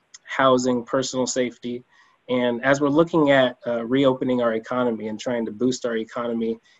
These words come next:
in phases, we also wanna do so without compromising the health of our community. And I think that it's gonna take a lot of, uh, people coming together to, to think about how this is gonna play out. I know the governor has three advisory groups that have started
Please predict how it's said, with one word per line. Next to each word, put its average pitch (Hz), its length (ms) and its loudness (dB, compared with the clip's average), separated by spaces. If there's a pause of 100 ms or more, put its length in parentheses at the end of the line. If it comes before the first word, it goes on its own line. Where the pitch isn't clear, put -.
in 120 140 -4
phases, 117 720 -2 (280)
we 135 100 2
also 135 240 4
wanna 127 240 2
do 127 220 2
so 117 320 0
without 113 380 -2
compromising 117 760 -2 (360)
the 117 100 -2
health 117 300 2
of 113 100 -4
our 107 120 -4
community. 113 500 -4
And 110 100 -6
I 110 40 -4
think 117 300 -4
that 113 140 -4
it's 113 120 -6
gonna 113 200 -6
take 117 240 -6
a 110 60 -8
lot 113 240 -4
of, 113 140 -4 (520)
uh, 110 260 -12 (120)
people 131 240 -2
coming 127 260 0
together 117 420 2
to, 117 200 -4
to - 180 -16
think 127 200 -4
about 117 260 -2
how 120 160 2
this 117 240 -4
is 110 100 -8
gonna 113 240 -6
play 120 300 -4
out. 113 320 -4 (340)
I 123 80 -6
know 120 140 0
the 117 80 -2
governor 120 440 2
has 113 400 -2
three 131 460 0 (160)
advisory 120 500 -2
groups 117 340 -6
that 120 120 -8
have 113 120 -8
started 117 480 -2